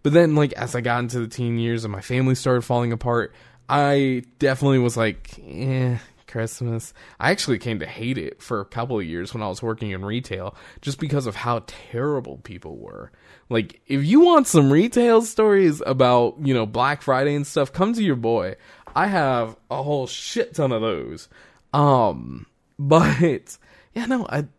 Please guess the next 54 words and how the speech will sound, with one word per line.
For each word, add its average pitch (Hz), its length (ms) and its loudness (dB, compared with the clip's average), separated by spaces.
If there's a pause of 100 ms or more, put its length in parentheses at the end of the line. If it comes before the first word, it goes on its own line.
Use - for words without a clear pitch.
(140)
when 143 180 0
I 147 120 0
got 131 500 -4
older, 143 380 0
I 123 60 2
was, 120 220 -4 (100)
and, 131 140 -2
like, 120 180 -4
all 131 140 0
this 131 120 -2
stuff 131 220 -4
happened 127 340 -4
with 117 100 -6
my 104 120 -6
family, 131 440 -6 (400)
I 135 100 -12 (160)
just - 200 -8
could 131 140 -4
not 113 220 -4
care 98 220 -8
less 113 300 -10
about 90 240 -10
Christmas. 90 580 -12 (340)
To 180 80 0
the 175 80 2
bo-, 165 240 -4
like, 147 200 2
I 151 80 2
don't 180 200 4
think 160 160 2
I 139 80 4
had 143 160 2
my 123 160 2
Scrooge 143 500 -2
moments 156 340 2
where 135 80 0
I 123 40 0
was 117 80 -2
like, 117 140 2
"Ah, 113 260 6
Bob 120 520 2
bugging 113 300 2
home." 143 360 4 (280)
But, 147 100 2
you 156 120 8
know, 151 280 4 (440)
I'm 196 100 0
not 190 180 0
gonna 156 140 4
be 135 120 4
that 135 260 2
hard 151 300 2
on 113 180 0
it. 95 160 -10